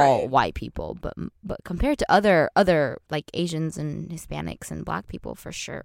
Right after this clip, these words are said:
Speaker 1: Mm-hmm.
Speaker 2: hands down.
Speaker 1: Yeah, I agree. I remember going to school. I went to school in upstate New York, and one of the girls that lived in my dorm freshman and sophomore year, she was from the South, and her mom was big on, "You can't go out of the house without your makeup on. You never know who you're gonna meet at the grocery store," that
Speaker 2: Mm-hmm.
Speaker 1: kind of thing.
Speaker 2: Mm-hmm.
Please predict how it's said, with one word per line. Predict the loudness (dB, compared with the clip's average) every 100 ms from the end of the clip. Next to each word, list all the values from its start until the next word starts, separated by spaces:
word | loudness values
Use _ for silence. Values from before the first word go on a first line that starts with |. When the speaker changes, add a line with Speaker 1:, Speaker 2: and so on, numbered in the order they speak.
| -14
Speaker 1:
Mm-hmm. | -14 -12 -10
Speaker 2:
hands | -8 -8 -8
down. | -12 -12 -14 -20 -14
Speaker 1:
Yeah, | -6 -4
I | 0
agree. | -2 -2 -6 -6
I | -6
remember | -8 -8 -10 -10 -10
going | -12 -12
to |
school. | -14 -12 -10
I |
went | -10 -14
to | -14
school | -12
in | -12
upstate | -12 -14
New | -14
York, | -14 -14 -14
and | -14
one | -14
of | -14
the |
girls | -12 -12 -14
that | -14
lived | -14 -14 -16
in | -16
my | -18
dorm | -18 -18 -18 -18
freshman | -18 -18 -20
and | -20
sophomore | -20 -20 -20
year, | -18 -16 -16 -18 _ _
she | -16
was | -12
from | -10
the | -10
South, | -8 -8 -8 -12 -16
and | -14
her | -14
mom | -12 -10 -10
was | -12 -12
big | -10 -8 -8
on, | -8 -10 -12 -20 -20 -16
"You | -12
can't | -8 -6 -4
go |
out | -2 -2 -4
of | -6
the | -6
house | -4 -4 -6
without | -8 -6 -6 -6
your | -6
makeup | -4 -4 -4 -2
on. | 0 0 -2
You | -4
never | -6 -6 -6
know | 0
who | 0
you're | 2
gonna | 0
meet | -2
at | -2
the | -2
grocery | -2 -2 -6
store," | -6 -2 0 -2 -2
that | 0 0
Speaker 2:
Mm-hmm. | 0
Speaker 1:
kind | -4
of | -4
thing. | -6 -6 -6 -8
Speaker 2:
Mm-hmm. | -6 -6 -8